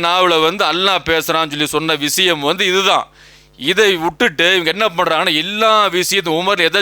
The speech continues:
சொன்னாலுமே கேட்கணும் இப்படிங்கிற மாதிரி விஷயத்தை வந்து சமுதாயத்துக்கு வந்து சொல்லி வழிகேட்டை விதைக்கிறாங்க. அப்போ உமர் ரலியல்லாஹு வந்து எதை சொன்னாலும் கேட்கணும் அப்படின்னா, அப்போ உமர் ரலியல்லாஹு வந்து ஒரு விஷயத்தை சொன்ன உடனே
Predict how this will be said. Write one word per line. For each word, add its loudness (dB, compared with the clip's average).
சொன்னாலுமே 2
கேட்கணும் 0
இப்படிங்கிற 0
மாதிரி 2
விஷயத்தை 0
வந்து 0
சமுதாயத்துக்கு 0
வந்து 0
சொல்லி 2
வழிகேட்டை 2
விதைக்கிறாங்க. 0
அப்போ -2
உமர் 2
ரலியல்லாஹு 2
வந்து 0
எதை 0
சொன்னாலும் 2
கேட்கணும் 2
அப்படின்னா, -2
அப்போ 0
உமர் 4
ரலியல்லாஹு 2
வந்து 2
ஒரு 0
விஷயத்தை 2
சொன்ன 0
உடனே 2